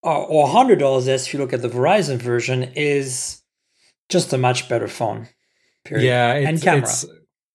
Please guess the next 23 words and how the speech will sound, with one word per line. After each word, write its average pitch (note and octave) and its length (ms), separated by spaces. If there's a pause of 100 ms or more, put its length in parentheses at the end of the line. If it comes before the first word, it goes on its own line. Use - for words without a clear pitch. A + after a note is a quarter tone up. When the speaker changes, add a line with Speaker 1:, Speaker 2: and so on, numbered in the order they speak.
(180)
Speaker 2:
yeah, F2+ 280 (120)
exactly. G2+ 600
I C3 120
think, A#2+ 420
um, A2 640
you C3+ 100
know, G#2+ 120
w-, F2+ 180
w-, D3 280
when D#3 160
you're D#3 80
the, C#3+ 120
when D3 120
you're C3+ 80
this B2 120
Motorola B2 420
thing G#2 220
and, G#2 140
and G#2+ 140
you G#2 100
don't, G#2+ 480 (680)
you F3+ 100
know, C#3+ 220